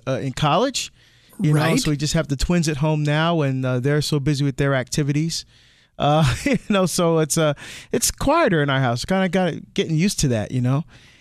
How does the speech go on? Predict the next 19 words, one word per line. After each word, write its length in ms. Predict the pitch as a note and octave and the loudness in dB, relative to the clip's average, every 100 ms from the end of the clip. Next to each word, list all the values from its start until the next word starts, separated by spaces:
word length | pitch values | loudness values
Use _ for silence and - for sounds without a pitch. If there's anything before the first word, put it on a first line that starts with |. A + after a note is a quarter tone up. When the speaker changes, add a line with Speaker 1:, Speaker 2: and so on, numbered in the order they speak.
| _ | _
Speaker 1:
And, 340 | - D#3+ D#3+ D#3 | -2 2 2 2
uh, 200 | D#3+ D#3 | 2 2
just 260 | G3 G3+ | 0 -2
came 220 | - G3 F3 | 0 0 2
back 260 | F#3+ G3+ | 0 0
from 240 | - D#3+ D3 | -2 -2 -2
speaking 360 | - F3+ D#3+ | -2 -2 0
at 40 | D3+ | 0
a 60 | |
Eucharistic 520 | C#3 D#3 D#3+ D#3+ - | 0 0 0 0 -2
Congress 520 | - D#3+ E3+ F3+ G3+ - | -2 -2 0 0 0 0
in 100 | C3 | -2
Charlotte, 520 | - C#3+ D3 D3 - - | 0 0 2 0 -2 -6
uh, 140 | - A#2+ | -4 -2
North 260 | C#3 C#3+ | -2 -2
Carolina, 500 | - C#3+ C3 C3+ F#3 | -2 -2 0 -2 -2
which 180 | D3 B2+ | -2 -4
was 220 | B2+ A#2+ | -2 -2
a, 240 | A#2+ A2+ | -2 -2